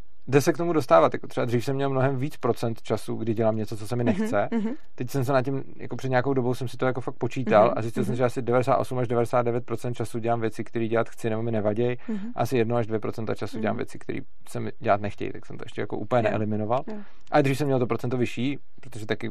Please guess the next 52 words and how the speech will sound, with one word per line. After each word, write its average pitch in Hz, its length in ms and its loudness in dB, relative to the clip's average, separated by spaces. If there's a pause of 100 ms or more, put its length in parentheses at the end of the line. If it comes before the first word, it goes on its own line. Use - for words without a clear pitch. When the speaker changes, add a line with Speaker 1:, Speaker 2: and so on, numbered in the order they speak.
(120)
Speaker 1:
záleží, 104 440 0
jaký 101 200 -6
má 98 140 0
člověk 104 320 -4 (300)
jako - 140 -4
možnosti. 110 540 -4 (440)
Ale 135 120 4
vlastně 135 340 0 (760)
čím 180 260 0
díl, 139 380 2 (240)
když 120 120 -2
budu 123 140 -2
mít 135 140 0
jako 127 160 -2
to 135 100 -2
děcko, 117 500 0
Speaker 2:
Hmm. - 240 -4
Speaker 1:
tak - 120 -6 (180)
čím 156 240 -2
díl 127 300 2 (180)
ho 120 180 -2
nechám 143 260 0
dělat 143 240 4
to, - 120 -4
co 143 140 -4
se 143 120 -4
mu 139 100 -2
dělat 139 180 0
chce, - 280 -2
tím 135 180 -2
víc 147 200 0
v 156 40 -4
něm 185 120 2
vytvořím 151 360 2
ten 160 140 0
zvyk, 131 220 4 (260)
že 113 140 -2
dělá 110 220 6
to, 110 100 -4
co 117 120 -4
dělat 113 160 0
chce, 113 180 0
a 107 80 2
tím 127 80 0
Speaker 2:
Mhm. 127 80 0
Speaker 1:
víc 127 120 0
se 139 60 -2
k - 40 -2
tomu 143 140 -2
pak 135 140 2
bude 147 140 4
blížit. 101 360 0